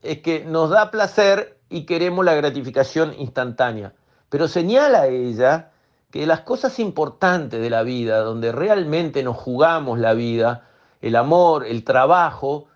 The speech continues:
no, no son cosas instantáneas, llevan tiempo.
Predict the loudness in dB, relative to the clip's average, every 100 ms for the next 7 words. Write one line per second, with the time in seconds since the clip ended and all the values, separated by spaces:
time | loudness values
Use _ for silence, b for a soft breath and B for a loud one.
0 | b b -10 -4 -2 -4 -6 0 0 0
1 | 0 0 -2 0 0 0 -4 -4 -6 -6
2 | -4 -4 -4 -6 -8 -6 -2 -2 -4 -8
3 | -4 2 2 2 -4 -6 -6 -8